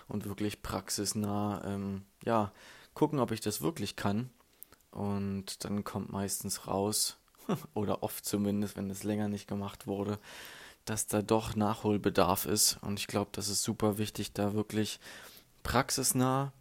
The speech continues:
ähm, zu üben, egal was es für eine Prüfung ist, ob das jetzt der Englischtest ist für mich gerade, dass ich irgendwie nochmal ein Essay schreiben muss oder ein Report oder so. Und ich dachte, das ist voll easy, mach ich einfach. Ähm, ja, nee,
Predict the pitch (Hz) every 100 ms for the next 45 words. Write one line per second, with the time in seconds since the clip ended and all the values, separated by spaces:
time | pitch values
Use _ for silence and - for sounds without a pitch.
0 | - - - 110 110 107 107 - - 120
1 | 156 175 175 165 - - - - - 107
2 | 107 120 117 110 107 - 117 110 - 120
3 | 107 110 95 135 - - 92 - - -
4 | 117 127 120 - 117 - 104 - - 104
5 | 107 101 98 107 135 - 117 117 113 113
6 | - - - - - 107 - 92 104 101
7 | 101 101 101 98 113 - 110 - - 104
8 | 101 101 101 - 98 101 98 - - 104
9 | 117 - 117 113 107 110 107 98 95 -
10 | - - - 98 - 101 104 98 98 110
11 | 92 107 107 110 - - - - - -
12 | - - 101 98 101 101 104 135 151 143
13 | 110